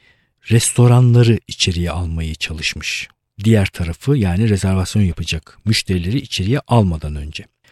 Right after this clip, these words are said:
Bir başka verdiği örnek Amazon. Amazon ilk önce kendi ürünleri, yani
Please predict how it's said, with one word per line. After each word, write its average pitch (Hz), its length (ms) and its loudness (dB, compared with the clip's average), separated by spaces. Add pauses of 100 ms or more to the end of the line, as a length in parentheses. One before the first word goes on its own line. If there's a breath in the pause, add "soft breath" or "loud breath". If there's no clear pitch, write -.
(340 soft breath)
Bir 160 100 4
başka 175 340 4
verdiği 123 380 6
örnek 117 380 4
Amazon. 104 360 4 (680 soft breath)
Amazon 151 680 4 (160)
ilk 185 320 2
önce 139 500 4 (180)
kendi 147 500 2
ürünleri, 110 540 2
yani 95 280 0